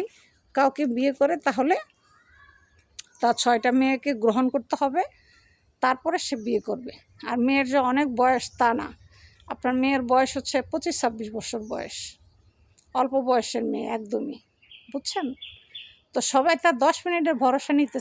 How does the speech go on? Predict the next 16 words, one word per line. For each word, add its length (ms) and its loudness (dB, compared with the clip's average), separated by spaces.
চায়, 180 -6
সারা 320 0
জীবনের 380 -2
ভরসা 380 -4
নিতে 320 -2
চায় 120 -2
না 140 -6
কেউ। 220 -14
দেখছেন 320 2
পৃথিবীতে 480 -4
পুরুষ 400 -4
মানুষ 220 0
কত 240 -8
খারাপ, 280 -4
অসহায় 540 4
মেয়ে, 380 6